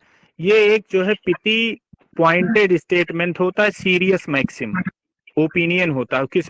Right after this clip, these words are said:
पे होता है? जनरल ट्रुथ पे होता है। पिटी का मतलब वो जो पूर्ण होगा, मतलब इसको सुनने के बाद आप में जो है लूज फीलिंग नहीं आएगी,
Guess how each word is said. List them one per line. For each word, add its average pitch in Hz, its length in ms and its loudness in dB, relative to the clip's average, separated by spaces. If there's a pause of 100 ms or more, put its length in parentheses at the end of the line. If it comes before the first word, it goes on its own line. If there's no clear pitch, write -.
पे 220 40 2
होता 156 200 0
है? 123 40 -2
जनरल 160 480 -4
ट्रुथ 175 220 -2
पे - 180 -6
होता 120 240 -6
है। - 160 -20 (140)
पिटी 208 280 0
का 208 100 0
मतलब 196 280 0
वो 190 180 4
जो 175 120 -4
पूर्ण 165 280 -6
होगा, 127 400 -2
मतलब 156 340 -2
इसको 170 220 0
सुनने 156 420 -2
के 175 100 -2
बाद 180 360 2 (380)
आप 135 200 4
में 175 180 0
जो 165 120 2
है 175 200 2
लूज 160 380 2
फीलिंग 170 360 -2
नहीं 156 280 -2
आएगी, 113 440 -4